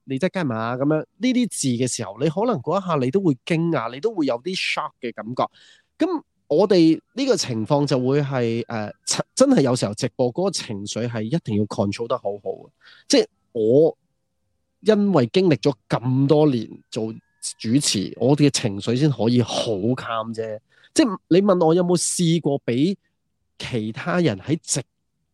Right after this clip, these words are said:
直播期間激嬲呢？係有嘅，但係我係屬於真係好忍得嘅，即係我係真我真係會忍你一夜，最多單打下你咁樣嘅啫。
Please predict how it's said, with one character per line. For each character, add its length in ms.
直 100
播 220
期 260
間 260
激 200
嬲 240
呢？ 100
係 200
有 200
嘅， 100
但 160
係 220
我 340
係 260
屬 200
於 100
真 180
係 120
好 240
忍 480
得 160
嘅， 140
即 100
係 40
我 100
係 40
真 160
我 100
真 160
係 40
會 120
忍 280
你 100
一 180
夜， 100
最 240
多 200
單 320
打 180
下 240
你 140
咁 60
樣 280
嘅 120
啫。 200